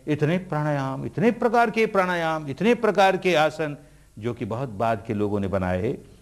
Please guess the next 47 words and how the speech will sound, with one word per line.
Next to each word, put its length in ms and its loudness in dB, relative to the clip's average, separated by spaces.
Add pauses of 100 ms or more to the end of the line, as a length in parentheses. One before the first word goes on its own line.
(120)
वो 100 4
सारे 380 2
के 120 -4
सारे 400 0 (640)
इस 260 2
विपश्यना 580 2
को 120 -2
ले 200 2
डूबे। 400 -6 (640)
इस 180 2
विपश्यना 500 2
को 140 0
नहीं, 320 2
नहीं 180 6
ले 120 4
डूबे, 220 2
बेचारे 300 4
पातंजल 440 2
को 120 4
भी 100 4
ले 140 2
डूबे। 280 -8 (400)
वो 80 4
क्या 220 4
कराना 340 0
चाहता 400 2
है, 80 4
वो 140 -2
तो 100 -4
गौण 220 2
हो 140 2
गया। 340 4 (280)
अब 220 0
केवल 360 2
आसन, 480 -2
भिन्न 300 0
भिन्न 220 0
प्रकार 340 2
के 180 -2
आसन 380 0
करो, 260 -2
भिन्न 260 -4
भिन्न 240 -4
प्रकार 320 0
के 140 -4
प्राणायाम 560 0
करो, 360 2